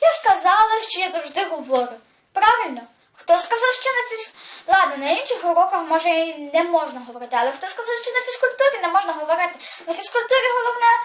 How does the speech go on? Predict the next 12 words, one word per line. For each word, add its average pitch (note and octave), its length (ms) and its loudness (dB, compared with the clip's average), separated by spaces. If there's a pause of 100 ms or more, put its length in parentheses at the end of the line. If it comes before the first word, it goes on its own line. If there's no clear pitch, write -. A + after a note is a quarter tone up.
(240)
вміти A4 560 0
бігати A#4+ 300 0
і G4+ 60 -8
там F#4+ 240 0
м'яч G#4 200 0
кидати F4 380 -4
і - 40 -8
всяке F4+ 280 -8
таке. F4 300 -4 (2250)
І, F#4 60 -14 (400)
і, E4+ 180 -8
наприклад, B4 560 2